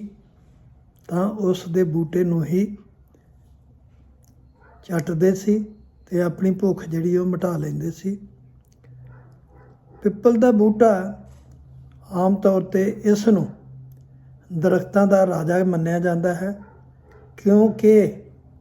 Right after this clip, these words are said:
ਇਹ ਜਿਹੜਾ ਹੈ ਬੂਟਾ, ਆਮ ਤੌਰ 'ਤੇ ਚੌਵੀ ਘੰਟੇ ਆਕਸੀਜਨ ਦਿੰਦਾ ਹੈ। ਅਗਰ ਤੁਹਾਨੂੰ ਪ੍ਰੋਬਲਮ ਹੈ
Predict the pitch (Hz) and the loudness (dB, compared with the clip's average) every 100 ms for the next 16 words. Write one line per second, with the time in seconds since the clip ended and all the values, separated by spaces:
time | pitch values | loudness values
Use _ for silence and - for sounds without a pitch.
0 | - - - - - - - - 185 208 | -20 -20 -20 -20 -20 -20 -20 -4 4 4
1 | 196 190 185 180 175 160 180 175 - - | 4 2 0 0 -6 -8 -10 -16 -20 -16
2 | 175 151 156 180 165 196 - - - - | -10 -8 -6 -6 -8 -10 -16 -20 -20 -20
3 | - - - - - 185 180 190 190 175 | -20 -20 -20 -20 -10 -2 0 0 0 0
4 | 147 - 143 147 - - - - - - | -2 -8 -10 -10 -16 -20 -20 -20 -20 -20
5 | - - - - _ _ - 220 247 277 | -20 -20 -20 -20 _ _ 0 2 4 2
6 | 220 196 143 156 127 - - - - - | 4 2 0 -8 -14 -20 -20 -20 -20 -20
7 | - - - 165 165 165 190 165 180 185 | -20 -20 -10 -4 -2 -2 -2 0 0 0
8 | 170 151 170 170 196 196 - - - - | -2 -2 -4 -4 -8 -10 -20 -20 -20 -20
9 | - - - - - - 185 226 220 220 | -20 -20 -20 -20 -16 -6 2 2 4 2
10 | 214 170 147 143 - - - - - - | 2 0 -2 -8 -14 -20 -20 -20 -20 -20
11 | - - - - - - - - - - | -20 -20 -20 -20 -20 -20 -20 -20 -20 -14
12 | - 170 165 170 202 208 170 | -6 -2 0 0 2 0 -2